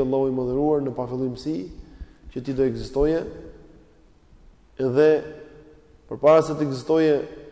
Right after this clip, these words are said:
ti e di që çfarë do bësh ti, sa do jetosh, kur do vdesësh e me radhë. Gjithë ato hyn te dija e Allahut. Prandaj Allahu di atë që ka qenë, atë që është, atë që do të jetë,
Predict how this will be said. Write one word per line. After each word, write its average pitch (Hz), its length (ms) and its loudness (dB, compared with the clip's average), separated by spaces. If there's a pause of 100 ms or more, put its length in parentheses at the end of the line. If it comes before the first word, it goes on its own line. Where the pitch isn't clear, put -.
(500)
ti 160 160 0 (260)
e 135 140 0
di 151 180 -4
që 131 80 -10
çfarë 135 160 -2
do 131 140 2
bësh 123 180 -6
ti, 160 140 -4 (160)
sa 135 160 -8
do 131 100 0
jetosh, 160 480 -2
kur 135 140 -6
do 131 100 0
vdesësh 151 360 -2
e 131 40 -8
me 120 120 -6
radhë. 90 280 -12 (880)
Gjithë 160 220 0
ato 160 140 -4
hyn 156 120 -4
te 147 80 -4
dija 143 160 0
e 135 60 0
Allahut. 117 260 -2
Prandaj 156 300 2
Allahu 180 1300 0
di 160 160 4
atë 147 160 -2
që 139 140 -4
ka 131 100 2
qenë, 120 240 -2 (1120)
atë 117 220 -6
që 127 80 0 (100)
është, - 300 -8 (880)
atë 123 220 -6
që 131 120 -4
do 131 100 0
të 131 180 0
jetë, - 300 0